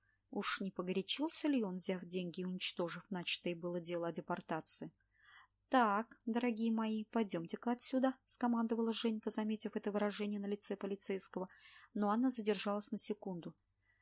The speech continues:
«Но что же нам сделать, чтобы такого больше не было? Какие нужны визы? Куда обращаться?»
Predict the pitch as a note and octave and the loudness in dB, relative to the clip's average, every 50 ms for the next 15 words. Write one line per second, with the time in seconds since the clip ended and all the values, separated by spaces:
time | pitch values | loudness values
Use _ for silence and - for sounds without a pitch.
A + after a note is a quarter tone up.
0 | _ _ - A#3 A#3 G#3+ - - - C4 C4 - C#4+ C#4+ D#4 E4 F4 - - - | _ _ 4 4 4 4 4 4 4 4 6 6 6 6 6 6 6 6 4 4
1 | - F4+ E4 B3 A3+ - - - G#3 F#3 G3 - - G3 - - G3+ F#3 F#3 F3+ | 4 2 4 4 4 2 2 0 0 -2 -2 -2 -4 -4 -2 0 0 0 0 0
2 | F3 F3+ F#3 - - - G#3 G3+ G3+ G3 F#3 E3+ E3 D#3+ E3+ F3 _ _ _ _ | -2 0 0 2 2 2 2 2 0 0 0 0 0 0 -2 -4 _ _ _ _
3 | _ - - A3 - - C#4+ C#4+ D4 D4 D4 C#4+ - - C#4 C#4+ C#4 C4+ C#4 B3 | _ -6 -4 -4 2 6 8 10 10 10 8 8 6 6 6 6 6 6 6 6
4 | G3+ - F3 F3 - _ _ _ - - A#3+ G3+ G#3+ G#3+ A#3 A3 C4+ D4 D4 - | 4 2 0 -2 -6 _ _ _ 0 2 2 2 2 2 2 4 4 6 6 6
5 | - D#4+ C4 G#3+ - - - - | 6 6 4 4 4 2 2 2